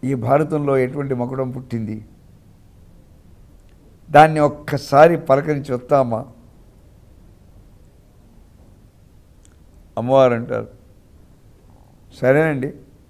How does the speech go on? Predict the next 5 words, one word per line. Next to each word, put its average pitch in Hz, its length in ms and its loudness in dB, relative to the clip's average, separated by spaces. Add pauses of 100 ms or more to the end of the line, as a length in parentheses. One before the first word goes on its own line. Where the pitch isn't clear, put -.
(840)
చూద్దాం. 143 400 -2 (840)
కాదు, 151 280 8
నేను 156 380 4
వెళతాను 180 400 8
ముందు, 160 420 -2